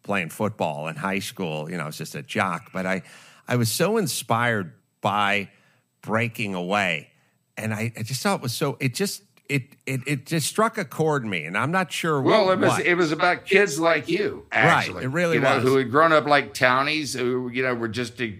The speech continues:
Speaker 2: expected, uh, not to really get any place, and they were living in a college town, and all they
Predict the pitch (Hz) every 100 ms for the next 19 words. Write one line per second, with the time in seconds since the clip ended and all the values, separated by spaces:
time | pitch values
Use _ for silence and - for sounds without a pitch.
0 | - 123 98 - 135 135 120 104 113 -
1 | 113 113 135 127 120 131 117 92 113 143
2 | 107 95 98 95 104 113 101 101 101 104
3 | 110 107 101 95 110 117 113 92 - 101
4 | 107 104 101 107 110 104